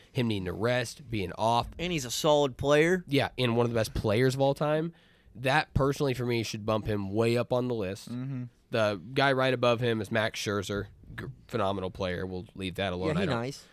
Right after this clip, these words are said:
Speaker 1: I don't mind that where he's at there.
Speaker 3: Um, Nolan Ryan, forty-two.
Speaker 2: Uh, that's wha-, that's
Speaker 3: Pete Rose, thirty-four.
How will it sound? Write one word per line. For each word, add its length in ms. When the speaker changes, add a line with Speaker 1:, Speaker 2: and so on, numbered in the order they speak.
Speaker 1:
I 140
don't 160
mind 240
that 260
where 140
he's 220
at 200
there. 280
Speaker 3:
Um, 240
Nolan 380
Ryan, 300
forty-two. 840
Speaker 2:
Uh, 40
that's 200
wha-, 120
that's 220
Speaker 3:
Pete 180
Rose, 220
thirty-four. 760